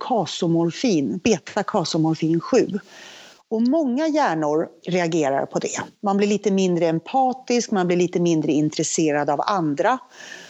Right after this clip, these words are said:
Och är man då lite svåruppfostrad tonåring med den här problematiken,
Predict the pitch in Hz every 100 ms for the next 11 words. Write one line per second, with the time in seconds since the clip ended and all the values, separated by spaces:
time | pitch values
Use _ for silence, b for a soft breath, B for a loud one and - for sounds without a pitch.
0 | B B - 254 240 294 370 370 254 208
1 | 202 214 - 240 247 185 170 - - 196
2 | - - 190 147 - 190 175 170 - 202
3 | 170 160 156 160 175 165 165 180 165 143
4 | 165 165 151 151 175 - - -